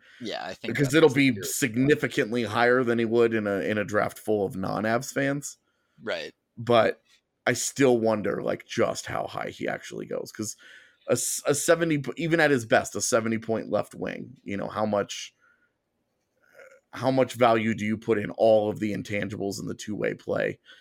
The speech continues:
Speaker 1: Right.
Speaker 2: Where you're looking at a guy whose career year, it's kinda like with O'Reilly. The career year is a seventy point season and a thirty goal year, and you're, you love that.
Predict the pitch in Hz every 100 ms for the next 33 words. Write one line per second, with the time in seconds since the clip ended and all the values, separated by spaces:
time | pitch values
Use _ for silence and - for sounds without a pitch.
0 | _ _ - 107 87 92 _ - _ -
1 | 107 - - - 107 113 113 110 104 107
2 | 85 98 78 87 - 101 - - 101 104
3 | 98 92 82 - 127 120 110 110 104 101
4 | 120 113 - - - _ _ 110 127 117
5 | 135 123 113 135 127 92 92 101 95 -
6 | 104 101 98 98 82 - 120 123 98 90
7 | 101 107 107 107 101 92 92 - 98 92
8 | 69 - - _ - - _ _ - 113
9 | 113 113 - - 113 117 127 170 135 -
10 | -